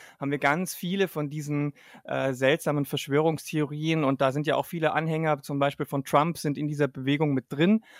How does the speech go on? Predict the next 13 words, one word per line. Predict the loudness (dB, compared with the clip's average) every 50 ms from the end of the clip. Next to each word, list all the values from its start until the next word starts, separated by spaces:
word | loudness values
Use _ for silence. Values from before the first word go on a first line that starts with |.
| -20 -4 -2
Und | 0 0 0 -2 -4
diese | -10 -8 -8 -6 -4 -2
Metapher | -2 -4 -4 -4 -4 -4 0 0 -2 -2
für | -2 -2 0 2 4 4 2 0 -4 -10 -4 _
was | 2 2 2 0 -4 -8
eigentlich | -6 -4 -6 -6 0 2
Wahrheit | 4 4 4 4 0 0
ist | -2 -4 -4 -4 -6
und | -8 -8 -10 -12 -18
wie | -20 -20 -10 -6 -4 -2 2
wir | 2 2 2
unsere | 2 0 0 2 4
eigene | 4 4 4 2 0 0 0 -2 -2